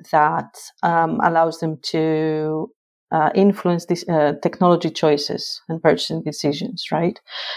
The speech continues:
So, um, you know, you get to see how, how much value they bring and how, depending on how many of those you have, how many more you have, let's say, other clients, and therefore try to get a ratio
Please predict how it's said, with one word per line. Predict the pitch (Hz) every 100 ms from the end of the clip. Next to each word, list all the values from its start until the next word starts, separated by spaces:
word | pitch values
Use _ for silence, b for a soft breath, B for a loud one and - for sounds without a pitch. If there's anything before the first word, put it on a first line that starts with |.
| B
So, | - 185 175 170 170 -
um, | 175 170 165 160 220 - _ _ _ _ _ _ _
you | 214
know, | 202 165 160
you | 202
get | 185 - 208 208
to | -
see | 196 - - 247 202 185 214 214 - -
how, | - - 185 185 185 -
how | - 190 185
much | 180 175
value | 180 175 170 156
they | 180 190
bring | 175 165 156 160 160
and | 160
how, | 170 - 175 170 170
depending | 180 170 165 165
on | 170
how | 170 175
many | 175 160
of | 151 147
those | 196 220 214 180
you | 170
have, | 170 160 160 160
how | - 165
many | 175 160
more | 165 175 170
you | 147 -
have, | - - -
let's | - -
say, | - 139 147 -
other | 156 151 -
clients, | 151 156 151 170 -
and | 170
therefore | 170 165 156
try | - 165 156
to | -
get | 165 151 156
a |
ratio | 160 170 170 - 156 156